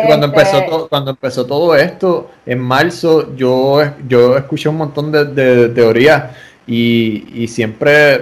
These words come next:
Speaker 1: mm, me parecían como que súper absurdas, pero era que como, como los chinos se comen todos los animales, y entonces para que no les roben los... No, porque cuan-,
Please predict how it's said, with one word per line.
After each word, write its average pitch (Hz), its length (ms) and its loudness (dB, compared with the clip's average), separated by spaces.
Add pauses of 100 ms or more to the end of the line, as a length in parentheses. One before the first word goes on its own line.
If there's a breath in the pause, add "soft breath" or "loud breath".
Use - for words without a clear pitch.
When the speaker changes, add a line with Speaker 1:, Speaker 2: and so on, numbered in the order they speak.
(100)
Speaker 1:
mm, 117 400 -12
me 113 140 -4
parecían 110 460 -2
como 139 260 -2
que 139 160 2
súper 127 320 0
absurdas, 127 560 0
pero 107 160 4
era 117 160 0
que 143 160 0
como, 127 280 -6 (320 loud breath)
como 120 280 -2
los 117 160 4
chinos 131 320 -2
se 165 100 0
comen 165 320 0
todos 156 300 6
los 151 120 0
animales, 131 640 2 (420 soft breath)
y 120 100 2
entonces 120 400 -2
para 135 260 0
que 123 120 0
no 120 120 2
les 139 160 4
roben 156 280 4
los... 165 120 2
No, 175 240 2
porque 135 320 2
cuan-, 131 260 -8